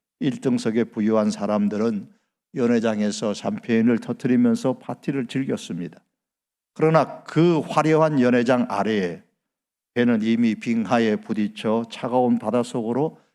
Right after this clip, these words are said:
침몰하고 있었습니다. 타이타닉의 비극은 가장 화려한 순간에 가장 끔찍한 멸망이 다가오고 있었다라는 사실을 승객들이 몰랐다는 데 있습니다.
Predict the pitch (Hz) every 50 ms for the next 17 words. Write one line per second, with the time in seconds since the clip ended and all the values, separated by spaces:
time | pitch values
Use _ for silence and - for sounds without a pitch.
0 | _ _ - - - - - 175 147 147 143 135 127 123 117 - 107 104 107 107
1 | 107 113 107 - - 101 - - - 87 85 82 - - _ _ _ _ _ _
2 | _ _ _ _ _ _ _ _ _ _ _ _ _ _ _ _ _ - - 151
3 | 151 156 147 147 143 147 147 147 131 147 139 - - - 117 113 113 131 139 123
4 | 117 98 92 110 117 117 - _ _ _ _ _ _ - - - 120 160 170 180
5 | 180 175 - - - 180 170 170 160 156 165 165 170 160 - - - 147 139 139
6 | 135 151 156 139 110 90 82 - - _ _ _ _ _ _ _ - - - -
7 | 98 98 117 143 143 - - 175 170 160 - 156 151 - - - 139 139 135 123
8 | 113 107 110 110 110 117 113 101 104 107 117 113 101 95 - - _ _ - -
9 | 95 95 113 123 123 123 120 135 131 120 - - 139 123 - - - 120 113 -
10 | _ - 123 117 113 107 101 107 110 110 110 - - 113 120 127 135 131 - -
11 | 104 113 139 123 95 - - _ _ _ _ _ _ _ _ - - - 202 202
12 | 190 160 139 117 - - - 101 92 98 113 127 120 101 104 - _ _ _ _
13 | _ _ _ 85 85 87 85 92 101 101 117 143 156 - 139 127 117 107 107 104
14 | 117 107 98 92 - - - - 82 82 80 78 - _